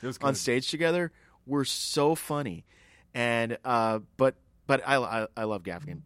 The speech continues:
Speaker 2: But, um, a-, and, uh, you just have to find a place where, I mean, I got lucky. I know the owner. The owner's, like,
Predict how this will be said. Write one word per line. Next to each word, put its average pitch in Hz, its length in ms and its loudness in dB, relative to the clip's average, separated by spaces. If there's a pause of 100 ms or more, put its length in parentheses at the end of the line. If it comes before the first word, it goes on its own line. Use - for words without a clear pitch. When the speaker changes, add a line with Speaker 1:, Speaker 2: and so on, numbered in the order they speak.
Speaker 2:
But, 120 240 -2
um, 107 360 -4 (120)
a-, 151 220 0
and, 156 360 2 (460)
uh, 143 100 4 (100)
you 175 180 -2
just 190 200 -2
have 175 180 -6
to 151 100 -8
find 147 320 -4
a 131 60 -4
place 123 400 -2
where, 110 420 -4 (220)
I - 40 -10
mean, 120 300 -8
I 127 80 -4
got 135 160 -4
lucky. 117 360 -4
I 110 120 -8
know 117 160 -2
the 113 140 -4
owner. 113 280 -8
The 101 140 -6
owner's, 110 320 -6
like, 101 120 -6